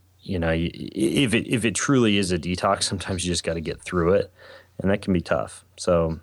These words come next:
yeah, I mean, like, things can help with that, like peppermint and ginger and, um, you know, cardamom and fennel and things like that can help out with, with nausea. But, you know, ultimately, sometimes when you got a detox, it's kinda like, you know, going through the pain to get rid of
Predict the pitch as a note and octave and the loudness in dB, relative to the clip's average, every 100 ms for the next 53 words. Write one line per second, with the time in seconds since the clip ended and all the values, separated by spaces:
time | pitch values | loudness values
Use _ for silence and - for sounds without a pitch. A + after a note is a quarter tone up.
0 | - F#2 D#2+ F2 F2 E2+ - B2+ - G2+ | -6 -2 0 0 2 0 0 0 0 0
1 | F#2 F2+ E2+ F2+ E2+ F2+ F#2+ F2 F2 F2 | 0 -2 -2 0 0 -4 -4 -4 -4 -4
2 | E2+ E2 D#2 D#2+ F#2 F2 E2 E2 E2 E2 | -4 -6 -8 -4 -2 -2 -2 -2 -2 -2
3 | D2 C#2+ - - - - - F2+ D#2+ C#2+ | -4 -8 -14 -18 -20 -20 -6 -2 0 -2
4 | C2+ A#1+ - F#2 C#2+ - G#2 F2 F2 E2 | -6 -10 -8 -6 -6 0 2 4 2 0
5 | E2 D#2+ D#2 G2+ F2+ E2+ E2 E2 F#2 E2 | -2 -4 -4 -2 -2 -2 -4 -4 -2 -2
6 | D#2+ D#2+ D#2+ D#2 E2 D#2 D#2 D2+ D#2+ D#2 | -2 -4 -4 -4 -4 0 0 0 -4 -8
7 | - F#2 F2+ F2 E2+ E2 F2 F2+ - - | -6 -4 -2 0 0 2 2 2 -2 -18
8 | - - F2+ E2+ D#2 C#2+ - F#2 E2+ F2+ | -20 -2 0 4 2 0 -6 -6 -2 0
9 | F2+ F2 E2 E2+ E2 D#2+ D2 - F#2+ F2+ | 0 0 0 0 2 2 -2 -4 -2 0
10 | E2 D#2+ E2 D#2+ D#2 E2+ E2 D#2+ D2 - | -2 0 2 2 2 0 0 0 0 -2
11 | - - E2+ D#2 D2+ - - _ - - | -4 -2 -2 0 -2 -6 -16 _ -20 -20
12 | _ D#2+ D#2 - _ - A#2 A2+ A#2+ G2 | _ -2 -2 -6 _ 2 4 4 2 2
13 | G#2+ G2 F#2 E2+ F2+ E2+ G2 F2+ E2+ | 2 2 2 0 -2 0 2 2 0